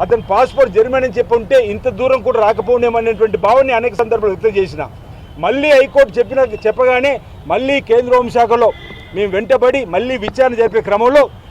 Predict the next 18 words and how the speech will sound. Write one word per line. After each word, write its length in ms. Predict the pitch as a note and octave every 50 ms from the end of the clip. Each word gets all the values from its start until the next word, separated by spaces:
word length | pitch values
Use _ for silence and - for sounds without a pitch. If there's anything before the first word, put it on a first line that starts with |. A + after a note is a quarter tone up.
| - - - - - - -
జర్మనీ 360 | F3+ G#3 B3 C4+ C#4+ C#4 C4 C4
నుంచి 360 | C4 B3 - A#3 B3+ A3 F3+ - - - - - - - - - - - - -
అతను 240 | G#3 - B3+ B3 A3+
ట్రావెల్ 460 | - F#3+ G3 A3 B3+ C4+ B3+ B3 A#3+
చేస్తుండు 380 | B3 A3 - - B3 A#3 A#3
వాస్తవం 500 | A3 F#3+ G3+ - D#4 - C4+ B3+ B3 B3 G3 A3+
చెప్పని 320 | - - A#3 B3 C4+ B3+ A3+ G3+ - - - - - - - - - - -
ఫిబ్రవరి 680 | G3 A3 G#3 - B3+ C4 C4 B3+ B3+ B3+ B3+ B3 A#3 G3+ G3 G3 G3+ G3+ - - - - F3
పదో 280 | F3+ F#3+ B3 C4 C4
తారీఖు 460 | B3 G3 A#3+ A3+ A#3 B3 C4 - - C4 - - G3+
రెండు 320 | G#3+ A#3 A#3 B3 B3 A3+
వేల 180 | A#3+ A#3+ A#3 G#3+
ఇరవై 220 | G3+ G#3 A#3 A#3+
రెండు 180 | A#3+ A3+ A3+ A3+
నాడు 340 | A3+ A3 A3 A3+ A3 G3+ F#3+ - - - - -
వారు 180 | E3+ G3 G#4 G#4+
ఒక 140 | G#4+ - -
పి-, 300 | - - F#4 G#4+ G#4